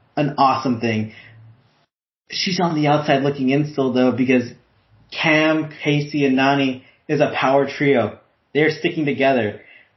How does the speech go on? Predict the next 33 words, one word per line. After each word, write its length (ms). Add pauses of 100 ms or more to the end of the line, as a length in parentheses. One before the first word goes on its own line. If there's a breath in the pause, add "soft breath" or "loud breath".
(960)
After 300
the 100
elimination, 680
Kyle, 480 (800)
this 140
is 80
kind 200
of 80
gameplay. 480
He 220
tells 400 (300)
Big 180
T, 400 (1300 soft breath)
like, 140
"You 80
gotta 260
switch 160
your 100
partners. 340
You 80
have 160
to 80
take 220
Fessy, 420 (300 soft breath)
because 220
if 60
you 60
don't 200
take 200
Fessy, 380
it's 160
gonna 280
be 400